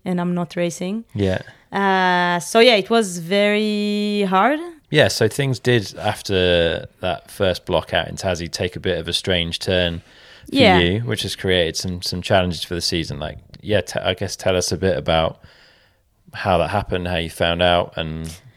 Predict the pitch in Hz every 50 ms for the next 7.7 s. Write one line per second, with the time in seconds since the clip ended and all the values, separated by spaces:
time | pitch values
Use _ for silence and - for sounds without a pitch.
0 | _ _ _ _ _ - - _ _ _ _ - 269 320 269 226 - - - 226
1 | 226 220 220 220 - 226 254 254 - 262 240 208 220 226 226 220 - - 214 208
2 | 208 202 202 208 202 196 196 190 - - - 208 196 - - 196 180 185 - -
3 | 220 226 226 233 247 240 262 269 269 277 277 - - - - - - - 185 185
4 | 180 175 175 175 170 170 170 170 170 170 - - - 180 180 160 - 196 196 208
5 | 214 214 190 180 175 175 175 160 - - 180 180 175 175 165 - - 175 175 170
6 | 170 165 165 165 165 165 160 - - 160 175 175 170 165 165 156 151 - - -
7 | 202 202 208 208 - 185 165 170 170 170 165 156 - -